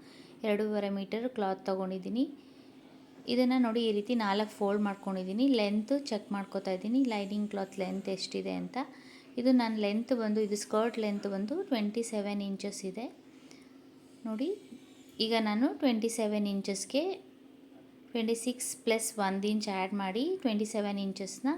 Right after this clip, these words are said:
ಕಟ್ ಮಾಡ್ಕೊಂಡಿದ್ದೀನಿ ಲೆಂತು. ಮತ್ತು ಇವ್ರದ್ದು ಸೊಂಟದ ಅಳತೆ ಬಂದು ಇಪ್ಪತ್ತೈದು ಇಂಚಿದೆ, ಅಂದರೆ ವೇಸ್ಟ್ ಸೈಜ್ ಬಂದು ಇಪ್ಪತ್ತೈದು ಇಂಚಿಗಿದೆ. So,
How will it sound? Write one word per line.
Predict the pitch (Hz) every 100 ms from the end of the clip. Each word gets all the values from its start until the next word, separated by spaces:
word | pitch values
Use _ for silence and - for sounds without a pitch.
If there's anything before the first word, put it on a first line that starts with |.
| 294
ಕಟ್ | 202 202
ಮಾಡ್ಕೊಂಡಿದ್ದೀನಿ | 196 190 190 185 185 196 208
ಲೆಂತು. | 190 185 180 254 349 - - - - - - -
ಮತ್ತು | 220 247 240
ಇವ್ರದ್ದು | 233 214 269
ಸೊಂಟದ | 277 226 226 254 226
ಅಳತೆ | 208 208 214
ಬಂದು | 208 202 285 440 - - - - -
ಇಪ್ಪತ್ತೈದು | 240 - 240 240 214 208 208
ಇಂಚಿದೆ, | 202 196 - 190 220 320 294
ಅಂದರೆ | 233 294 427 - - 214
ವೇಸ್ಟ್ | 220 226 - 226 214
ಸೈಜ್ | 220 196 202 202
ಬಂದು | 196 262 294
ಇಪ್ಪತ್ತೈದು | - 214 214 202 196
ಇಂಚಿಗಿದೆ. | 190 185 185 190 269
So, | 262